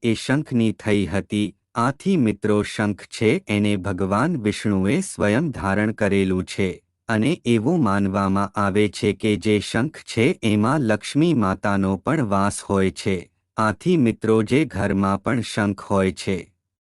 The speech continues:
અને જે ઘરમાં પણ રોજ આરતીના સમયે શંખની ધ્વનિ ઉત્પન્ન થતી હોય તો મિત્રો, એ ઘરનું વાતાવરણ છે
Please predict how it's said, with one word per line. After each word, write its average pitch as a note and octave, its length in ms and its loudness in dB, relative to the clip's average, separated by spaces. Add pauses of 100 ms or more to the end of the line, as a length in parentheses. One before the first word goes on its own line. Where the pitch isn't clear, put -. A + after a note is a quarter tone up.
(880)
અને F3+ 280 6
જે F#3 260 4
ઘરમાં A2 560 0
પણ D3 180 0
રોજ A#2+ 500 2
આરતીના G#2+ 640 0
સમયે G#2+ 500 0
શંખની A#2+ 600 0
ધ્વનિ G#2 540 0
ઉત્પન્ન A2+ 500 -2
થતી G#2 460 -4
હોય G2 360 0
તો B2 220 -2
મિત્રો, G#2+ 600 0
એ A2+ 140 2
ઘરનું G#2 560 -2
વાતાવરણ G2 680 0
છે A#2 420 -2